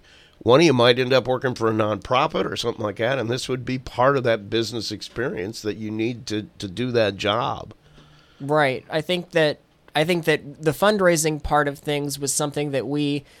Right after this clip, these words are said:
Speaker 2: were previously not accustomed to. Like I mentioned, everyone was paying out of pocket, so it wasn't really necessary.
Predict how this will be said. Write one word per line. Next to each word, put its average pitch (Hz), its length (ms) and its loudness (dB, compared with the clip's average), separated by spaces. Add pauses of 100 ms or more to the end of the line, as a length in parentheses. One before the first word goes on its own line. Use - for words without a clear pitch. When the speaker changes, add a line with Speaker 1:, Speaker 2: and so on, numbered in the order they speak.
Speaker 2:
were 139 80 -2
previously 156 500 -2
not 143 220 0
accustomed 147 580 -4
to. 165 160 -4
Like 147 200 0
I 139 80 -2
mentioned, 143 480 -4
everyone 131 300 -6
was 123 120 -8
paying 139 260 -6
out 127 120 -4
of 113 80 -10
pocket, 143 480 -4 (260)
so - 160 0
it 160 100 2
wasn't 196 320 4
really 160 320 4
necessary. 185 960 0